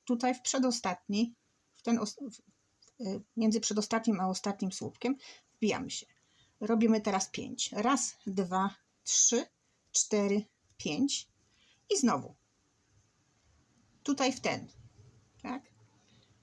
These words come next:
Między pierwszy a drugi słupek robimy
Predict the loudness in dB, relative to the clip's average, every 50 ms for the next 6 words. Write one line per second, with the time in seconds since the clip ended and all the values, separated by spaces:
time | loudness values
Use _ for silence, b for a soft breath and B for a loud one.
0 | _ _ _ _ _ -2 2 4 6 6 4 4 0 2 2 2 2 2 0 -2
1 | -4 -2 -2 0 0 0 0 -2 -2 -8 -12 -12 -6 -4 -4 -4 -4 -6 -14 -20
2 | _ _ _ _ _ _ -10 -6 -6 -2 0 0 0 2 0 0 -2 -2 -4